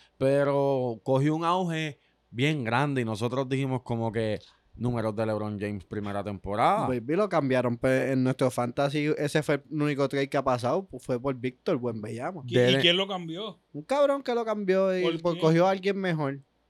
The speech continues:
Speaker 2: Yo
Speaker 1: No
Speaker 2: lo
Speaker 1: me
Speaker 2: hubiera
Speaker 1: acuerdo quién fue.
Speaker 2: cogió,
Speaker 1: Fue,
Speaker 2: cogió, hizo
Speaker 1: puedes
Speaker 2: número,
Speaker 1: buscar
Speaker 2: número.
Speaker 1: eso.
Speaker 2: Eh, eso fue lo mejor que, que él hizo, baby. Cogió un auge bien cabrón, hizo buenos números, Víctor. Sal de ese cabrón pa'l carajo.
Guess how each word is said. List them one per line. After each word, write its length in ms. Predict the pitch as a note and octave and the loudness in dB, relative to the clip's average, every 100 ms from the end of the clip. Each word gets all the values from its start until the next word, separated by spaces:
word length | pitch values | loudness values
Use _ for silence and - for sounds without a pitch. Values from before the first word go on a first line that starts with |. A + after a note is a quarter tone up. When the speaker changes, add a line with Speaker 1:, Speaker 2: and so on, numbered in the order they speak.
| _ _ _ _ | _ _ _ _
Speaker 2:
Yo 220 | G#2 B2 | -4 0
Speaker 1:
No 60 | G3+ | 2
Speaker 2:
lo 0 | |
Speaker 1:
me 0 | |
Speaker 2:
hubiera 160 | A#3+ | 2
Speaker 1:
acuerdo 200 | C3 C3 C3 | 2 0 -2
quién 140 | A#2+ | -4
fue. 340 | - A2 A#2 - | -6 -6 -6 -2
Speaker 2:
cogió, 220 | D3 E3 D3 C#3+ | 0 4 4 2
Speaker 1:
Fue, 100 | D#3 | -2
Speaker 2:
cogió, 200 | E3 E3+ | 0 2
hizo 200 | E3+ G#3+ | 4 4
Speaker 1:
puedes 140 | A3+ B3 | 6 8
Speaker 2:
número, 220 | C4 C4 | 10 12
Speaker 1:
buscar 160 | B3+ C4 | 12 10
Speaker 2:
número. 220 | C#4+ C4 | 8 6
Speaker 1:
eso. 80 | D3+ | 2
Speaker 2:
Eh, 100 | - | -4
eso 260 | - C#3+ A#3+ | -8 -2 -2
fue 160 | - A3+ | 2 2
lo 80 | |
mejor 260 | G#3+ G3 F#3+ | 4 2 2
que, 340 | G3+ F#3+ - D#3 | 0 0 -2 -2
que 140 | D#3 | 0
él 80 | C#3 | 2
hizo, 240 | D#3+ G#3+ | 2 2
baby. 480 | F3+ G3+ F#3+ D#3 C3+ | 2 4 2 2 0
Cogió 260 | D3 D3 D3+ | 0 2 2
un 80 | E3+ | 4
auge 260 | F3+ F#3 | 4 4
bien 200 | E3 E3+ | 2 0
cabrón, 480 | E3+ F3+ G#3 B3+ A#3 | 2 2 4 4 2
hizo 240 | D3+ C#3+ D#3+ | 0 4 6
buenos 300 | E3 E3 E3+ | 6 6 4
números, 380 | F3+ F3 F3 E3+ | 4 6 4 6
Víctor. 420 | A#3+ - A3+ - _ _ _ | 2 6 4 4 _ _ _
Sal 400 | - - D#3+ D3+ | -18 2 6 6
de 80 | D3 | 4
ese 160 | D3 | 2
cabrón 380 | C#3 B2 A#2 A#2 | 2 4 4 0
pa'l 180 | - A2+ | -4 -10
carajo. 460 | - G#2+ - - | -10 -14 -14 -16